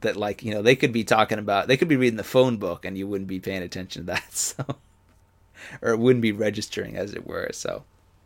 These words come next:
yeah, I mean, it's, it's like, it's something where it's, I think it's better than I'm making it sound, but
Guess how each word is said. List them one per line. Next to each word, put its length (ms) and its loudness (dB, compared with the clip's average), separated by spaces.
yeah, 160 8
I 60 6
mean, 160 4
it's, 180 4
it's 180 -2
like, 220 6
it's 240 -2
something 240 4
where 120 6
it's, 260 0
I 80 0
think 140 2
it's 100 2
better 260 10
than 160 6
I'm 160 8
making 240 4
it 140 -2
sound, 640 6
but 360 4